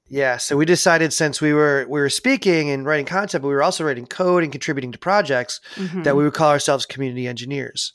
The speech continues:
Speaker 2: Okay.
Speaker 1: And to be completely transparent, we were also working at a company called Engine Yard, which had a very strong train theme,
Speaker 2: Mm-hmm.
Speaker 1: and everyone was called an engineer.
Speaker 2: <laughs>
Speaker 1: Um, which was at the founder's design. It is what it is.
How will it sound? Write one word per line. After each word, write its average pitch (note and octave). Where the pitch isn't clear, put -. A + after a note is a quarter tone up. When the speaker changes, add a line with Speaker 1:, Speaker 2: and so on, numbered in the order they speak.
Speaker 2:
Okay. -
Speaker 1:
And F3
to F3+
be G#3
completely F#3
transparent, D#3+
we C#3+
were D3
also D3+
working D3
at C3
a B2+
company C#3
called B2+
Engine C#3
Yard, F3
which -
had D3
a B2+
very D3+
strong C#3
train D#3
theme, E3
Speaker 2:
Mm-hmm. A3
Speaker 1:
and D3
everyone E3
was E3+
called E3+
an E3+
engineer. F3
Speaker 2:
<laughs> G3+
Speaker 1:
Um, D#3
which D3+
was D#4
at C3
the D3
founder's E3
design. C#3
It C#3
is C#3
what B2+
it A#2+
is. B2+